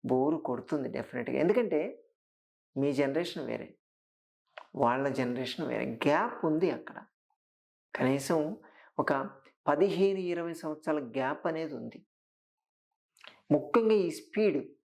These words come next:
ఈ స్పీడ్ కల్చర్ వాళ్ళకి ఇంకా అలవాటు పడలేదు. రెండోది,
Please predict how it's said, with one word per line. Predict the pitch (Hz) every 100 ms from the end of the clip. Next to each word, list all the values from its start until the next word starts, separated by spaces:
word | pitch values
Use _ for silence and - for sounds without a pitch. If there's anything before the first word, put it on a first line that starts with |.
| -
ఈ | 139
స్పీడ్ | - - 214 214
కల్చర్ | 170 156 175
వాళ్ళకి | 165 135 -
ఇంకా | 131 175
అలవాటు | 147 123 165
పడలేదు. | - 120 123 135 - _ _ _ _ _ _ _ - _ _ -
రెండోది, | 123 131 175 143 113 117